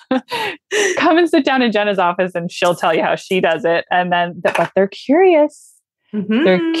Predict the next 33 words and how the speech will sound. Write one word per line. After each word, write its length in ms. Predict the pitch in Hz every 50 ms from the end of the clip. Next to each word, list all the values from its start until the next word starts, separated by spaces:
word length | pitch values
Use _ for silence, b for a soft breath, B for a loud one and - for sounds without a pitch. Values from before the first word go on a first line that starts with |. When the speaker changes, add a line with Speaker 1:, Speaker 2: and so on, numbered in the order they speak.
| 330 -
Speaker 1:
curious 600 | 196 185 208 247 285 320 311 277 247 262 - - -
about 380 | 220 202 202 190 190 185 190
it 240 | 196 190 190 190 - - -
because 420 | 185 170 - - 175 170 165 - - _ _ _ _ _ _ _ -
they 240 | 165 156 170 160 196
don't 180 | 269 403 466
wanna 240 | 392 247 233 196 180
push 240 | - - 175 160 -
themselves. 720 | - - 160 160 - - 131 123 - - - 220 240 - -
They 100 | - 180
don't 80 | 226 330
wanna 180 | 440 415 370
Speaker 2:
No. 80 | - -
Speaker 1:
feel 80 | 208 185
like 160 | 170 156 -
shit 320 | - - - - - 160 -
when 120 | 156 156
they 100 | 151 151
call 220 | - - 156 156
into 240 | 156 151 151 - 151
work. 480 | 139 143 139 127 - 214 330 - _ _ _ _ _ _ _ _ _ _ -
Speaker 2:
No. 140 | 202 180
Speaker 1:
They 220 | 208 233 254 277 294
wanna 340 | 262 262 254 254 247 240 233
try 540 | - - - - 220 214 208 208 208 208 - -
to 120 | 220 202
take 360 | 190 _ - - 190 202 - -
something 400 | - 190 196 196 196 180 180 185
from 160 | - 180 175 170
what 200 | 170 165 - -
I'm 200 | - 160 160 160
saying 760 | 160 - - 175 208 277 330 226 175 160 160 160 190 233 - _ _ _ _ _ _ _ _ _ _ _ _ -
and 580 | 170 196 196 190 190 190 190 190 190 185 -